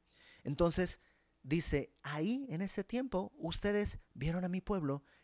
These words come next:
le dieron de comer, lo visitaron en la cárcel, los cuidaron.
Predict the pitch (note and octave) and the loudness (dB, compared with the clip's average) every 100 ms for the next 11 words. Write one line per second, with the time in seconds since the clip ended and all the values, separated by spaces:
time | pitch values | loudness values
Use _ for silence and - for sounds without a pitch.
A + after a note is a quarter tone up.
0 | - A2+ A#2+ B2+ A#2+ - B2 D3+ E3 D#3 | -4 2 4 4 2 -2 -4 -4 -6 -10
1 | _ _ - A2 A2 - A2+ B2+ B2 A#2+ | _ _ -4 -2 -4 -4 -2 0 -2 -4
2 | D3 D3+ - D3+ - - - A#2 G#2+ - | -6 -8 -6 -8 -10 -20 -6 -4 -2 -2
3 | A2+ B2 C#3+ D3+ | -2 0 0 -2